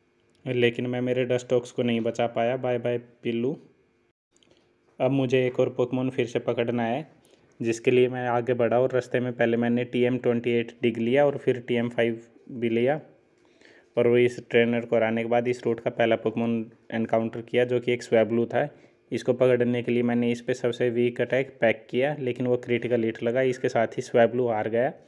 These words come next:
और मैं इस रूट पर मेरा पोकेमॉन नहीं पकड़ पाया। चलो कोई नहीं, अगले रूट पर पकड़ते हैं।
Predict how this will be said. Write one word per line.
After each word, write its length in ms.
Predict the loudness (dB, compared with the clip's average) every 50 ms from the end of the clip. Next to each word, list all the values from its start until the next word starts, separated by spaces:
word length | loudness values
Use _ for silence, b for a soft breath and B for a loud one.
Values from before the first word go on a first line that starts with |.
| B B B B _ -2
और 80 | 0
मैं 140 | 2 2 2
इस 140 | 2 0 0
रूट 180 | 0 0 0
पर 180 | 0 0 0 0
मेरा 240 | 0 0 0 0 0
पोकेमॉन 340 | 0 0 -2 -2 -2 -2 -2
नहीं 180 | -2 -2 -2
पकड़ 260 | -2 0 0 0 -2
पाया। 320 | 0 0 0 0 0 0 -4 -10 -20 _ _ b b b b b b b b b b b b b -8 -4
चलो 160 | 0 0 0
कोई 220 | 2 2 2 2
नहीं, 180 | 2 0 2 2
अगले 240 | 2 2 2 2 2
रूट 260 | 2 0 -2 0 -2
पर 100 | -2 -2
पकड़ते 480 | -2 -4 -2 0 -2 -2 -2 -2 -2
हैं। 200 | -2 -2 -2 -6